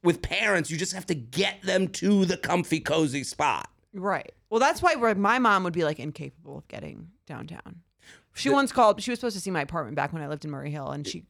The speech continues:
Speaker 2: <laughs> called me. She's like, she's up, it's, like, forty-five minutes after she's supposed to be there. She's like, "So I'm in the city. Where do I go?"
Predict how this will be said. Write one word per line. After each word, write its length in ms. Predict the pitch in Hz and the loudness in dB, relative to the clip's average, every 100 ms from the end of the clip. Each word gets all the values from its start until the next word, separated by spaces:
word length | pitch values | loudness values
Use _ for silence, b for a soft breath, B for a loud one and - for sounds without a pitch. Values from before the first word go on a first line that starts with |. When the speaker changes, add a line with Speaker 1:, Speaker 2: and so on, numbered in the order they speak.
| - | -18
Speaker 2:
<laughs> 120 | - | -4
called 280 | 190 190 170 | 4 4 4
me. 280 | 147 139 - b b b b _ - | 0 -6 -10 b b b b _ -10
She's 260 | - 175 | -6 0
like, 260 | 175 156 - b b b | 0 0 -4 b b b
she's 220 | - 208 | -4 2
up, 240 | 208 208 202 190 | 4 2 0 -4
it's, 160 | 226 220 | -4 -2
like, 140 | 214 | -2
forty-five 420 | 233 220 214 190 | 0 0 2 0
minutes 260 | 180 160 156 | 0 -4 -2
after 240 | 147 151 | -4 -4
she's 160 | 151 160 | -10 -10
supposed 240 | - 143 | -10 -12
to 60 | - | -8
be 100 | 151 | -6
there. 180 | 139 143 | -4 -4
She's 240 | - 185 | -6 -2
like, 200 | 185 175 B B - | -2 -2 B B -4
"So 200 | 240 233 | 4 4
I'm 140 | 233 | 4
in 160 | 254 285 | 2 0
the 80 | 330 | -2
city. 520 | 269 226 185 175 202 | 0 0 2 0 0
Where 260 | - 214 220 | 0 4 4
do 140 | 240 | 6
I 140 | 226 220 | 4 4
go?" 440 | 202 156 104 165 | 4 2 2 -4